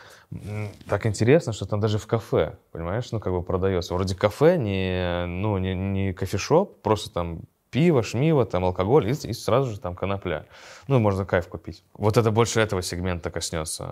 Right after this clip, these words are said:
у ре-, у ре-, регулировки вот это вот. Может быть, они запретят импорт, чтобы, понимаешь, местные там выращивали, и как бы, ну, только местные продавали. Или там д-, дорогу местным бы давали, зелёный свет больше.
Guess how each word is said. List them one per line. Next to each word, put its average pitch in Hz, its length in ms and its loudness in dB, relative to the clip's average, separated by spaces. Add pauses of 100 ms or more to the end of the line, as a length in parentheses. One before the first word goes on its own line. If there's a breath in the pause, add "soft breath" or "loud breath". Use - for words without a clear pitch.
(120)
у 95 200 2
ре-, 101 120 2
у 98 100 0
ре-, 98 260 2
регулировки 95 680 2
вот 82 140 -4
это 85 160 -4
вот. 78 100 -4
Может 110 200 2
быть, 101 160 -2
они 104 120 0
запретят 95 520 -2
импорт, 87 440 -4 (1080)
чтобы, 90 280 -4
понимаешь, 95 340 0
местные 101 360 0
там 87 220 -4
выращивали, 95 640 2
и 85 40 -8
как 85 180 -6
бы, 85 140 -4
ну, 87 80 -6
только 90 180 -4
местные 98 400 -2
продавали. 82 340 -2
Или 107 100 0
там 104 200 0
д-, 95 100 2
дорогу 104 420 4
местным 104 420 -2
бы 85 240 -6
давали, 95 280 0
зелёный 92 360 -2
свет 90 220 -6
больше. 85 240 -6